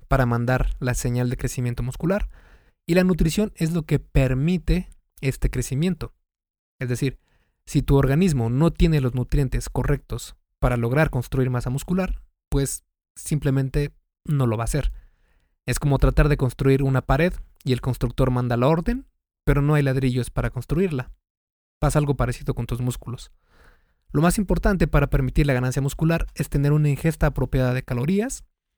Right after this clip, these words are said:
que por lo general es con una etapa de volumen, con un excedente calórico del diez por ciento, y tener una ingesta de pro-, de proteína apropiada,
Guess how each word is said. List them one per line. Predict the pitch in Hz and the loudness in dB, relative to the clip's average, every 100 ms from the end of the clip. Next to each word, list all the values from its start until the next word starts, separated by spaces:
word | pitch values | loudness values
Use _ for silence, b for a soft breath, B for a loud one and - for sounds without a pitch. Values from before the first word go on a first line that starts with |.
| _ - | _ -2
que | 123 | 0
por | - 120 | 2 0
lo | |
general | - 123 135 139 | 0 0 2 0
es | 123 | -2
con | - 131 | -4 -2
una | 131 | -2
etapa | 127 139 123 | 0 0 0
de | 117 | 0
volumen, | 117 139 165 214 - | 0 0 0 -4 -4
con | 131 | -2
un | 127 | 0
excedente | 120 - 117 123 - | -2 0 0 0 -2
calórico | 117 120 123 123 | 0 0 0 -2
del | 110 | -2
diez | 120 - | -2 -4
por | 123 | -4
ciento, | 180 165 233 - - B B B B - | -2 -2 -4 -8 -18 B B B B -4
y | 202 220 | -2 0
tener | 151 147 147 - | 0 2 0 0
una | 151 143 | 0 0
ingesta | 127 139 147 | -2 -2 0
de | 135 | 0
pro-, | 127 - - | -2 -6 -4
de | - 139 | 2 2
proteína | - 131 135 131 131 | 2 2 2 2 0
apropiada, | - 127 185 214 240 | -2 0 0 0 -4